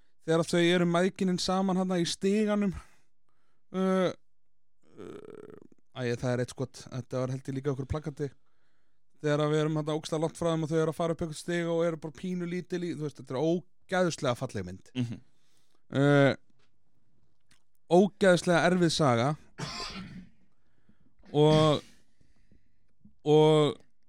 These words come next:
Speaker 1: þú veist, eiginlega þetta, hún, hún gerir, þú veist, með því að segja hana svona,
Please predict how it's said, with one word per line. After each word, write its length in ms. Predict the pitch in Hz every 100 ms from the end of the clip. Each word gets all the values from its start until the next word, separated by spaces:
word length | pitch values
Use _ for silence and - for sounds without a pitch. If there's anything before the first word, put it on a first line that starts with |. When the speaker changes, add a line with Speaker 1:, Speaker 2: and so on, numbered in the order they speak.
| -
Speaker 1:
þú 60 | -
veist, 140 | - -
eiginlega 600 | 147 190 214 185 165 160
þetta, 200 | - 160
hún, 220 | 165 175 - -
hún 140 | 139 - - -
gerir, 480 | - 180 220 196 180 -
þú 100 | - 165
veist, 180 | - - -
með 340 | 147 151 190 214
því 100 | 196
að 100 | -
segja 380 | - 196 220 202
hana 100 | 175
svona, 560 | - 190 175 131 127